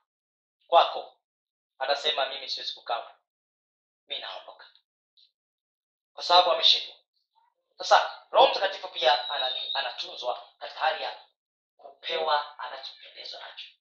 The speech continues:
Kuishi maisha yanayompendeza. Sio tu kila maisha. Kuna maisha ambayo ukiyaishi, Roho Mtakatifu anaweza kukaa na wewe. Na kuna vitu tukianza kuviishi, anakuwa hawezi kustahimili.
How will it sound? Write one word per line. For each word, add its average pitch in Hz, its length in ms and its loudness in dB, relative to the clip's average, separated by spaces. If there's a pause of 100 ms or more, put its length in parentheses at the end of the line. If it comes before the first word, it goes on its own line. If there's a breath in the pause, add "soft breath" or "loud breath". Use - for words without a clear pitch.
(760)
Kuishi - 400 2
maisha 143 300 -4
yanayompendeza. - 760 -6 (480)
Sio 190 180 -4
tu - 120 -8
kila 190 280 8
maisha. - 460 -2 (800 loud breath)
Kuna 143 140 -6
maisha 190 260 6
ambayo 175 220 6
ukiyaishi, 156 800 2 (420)
Roho 175 180 4
Mtakatifu 170 340 -4
anaweza 160 280 2
kukaa 151 260 4
na 127 80 2
wewe. 120 280 -6 (460)
Na 143 80 -6
kuna 151 180 2
vitu 175 220 -2
tukianza 175 400 2
kuviishi, - 640 -2 (400)
anakuwa 147 480 6
hawezi 180 500 6
kustahimili. - 600 -6